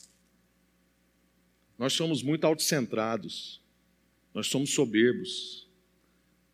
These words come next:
mesmo que muitas vezes não intencionalmente, mas a queda fez isso com a gente. A gente acha que é isso, "Onde eu for, Deus vai estar comigo, Deus está comigo." Ora,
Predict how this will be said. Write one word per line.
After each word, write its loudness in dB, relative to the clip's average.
mesmo 6
que 0
muitas 4
vezes 8
não 4
intencionalmente, 0
mas 6
a 4
queda 6
fez 2
isso -4
com -6
a -6
gente. -16
A 2
gente 4
acha 4
que -2
é 6
isso, -2
"Onde 4
eu 6
for, 2
Deus 6
vai 0
estar 0
comigo, 0
Deus 2
está -2
comigo." 2
Ora, 4